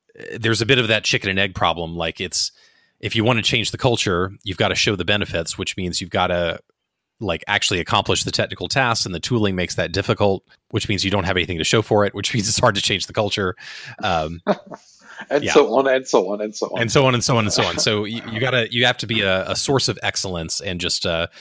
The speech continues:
Speaker 1: drive your organization forward in whatever way you can.
Speaker 3: Uh, regarding, um, the, the silos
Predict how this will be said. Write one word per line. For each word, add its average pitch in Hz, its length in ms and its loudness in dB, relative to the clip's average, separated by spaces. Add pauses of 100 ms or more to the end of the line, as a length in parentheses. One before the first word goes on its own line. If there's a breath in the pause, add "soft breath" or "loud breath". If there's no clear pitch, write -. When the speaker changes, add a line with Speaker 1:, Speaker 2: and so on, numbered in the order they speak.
(220 loud breath)
Speaker 1:
drive 98 340 4
your 90 120 -2
organization 90 540 -4
forward 87 500 -6
in 92 160 -6
whatever 87 260 0
way 80 100 -2
you 76 100 -6
can. 80 300 -8 (1400 loud breath)
Speaker 3:
Uh, 123 220 2 (100)
regarding, 127 920 0
um, 98 480 -6
the, 98 260 -4
the 104 160 -4
silos 107 720 2